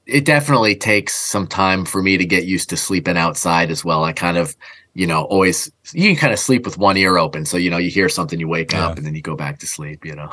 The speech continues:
Speaker 1: <laughs>
Speaker 2: All right. So, uh, get cozy with your interior with Hygge. So blankets, candles are things you can do. Books,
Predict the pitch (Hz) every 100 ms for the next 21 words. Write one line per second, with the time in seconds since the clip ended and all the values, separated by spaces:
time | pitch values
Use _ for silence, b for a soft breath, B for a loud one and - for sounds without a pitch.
0 | - 147 - - - 156 147 151 143 135
1 | 123 113 151 - 156 147 135 131 120 113
2 | 117 - 123 113 104 - 143 135 113 110
3 | 110 - _ - - 110 98 92 85 113
4 | 131 131 143 135 123 - - - B B
5 | B B - 123 131 131 131 131 123 123
6 | 110 - - 110 104 120 117 107 113 107
7 | 104 104 104 101 B B - 85 127 135
8 | 135 - - -